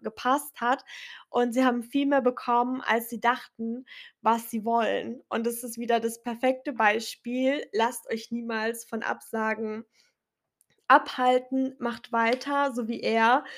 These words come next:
Und man wird früher oder später bo-, belohnt. Und ich freue mich so, so sehr für dich und für deine Familie. Und ich wünsche euch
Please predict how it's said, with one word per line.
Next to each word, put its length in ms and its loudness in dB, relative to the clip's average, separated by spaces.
Und 280 8
man 240 2
wird 260 8
früher 320 2
oder 160 4
später 460 -4
bo-, 400 -8
belohnt. 720 2
Und 140 -4
ich 140 -8
freue 260 -2
mich 300 -6
so, 200 -8
so 120 -4
sehr 240 6
für 160 -6
dich 260 -6
und 140 -8
für 80 -2
deine 280 2
Familie. 600 0
Und 120 0
ich 140 -12
wünsche 260 -2
euch 160 4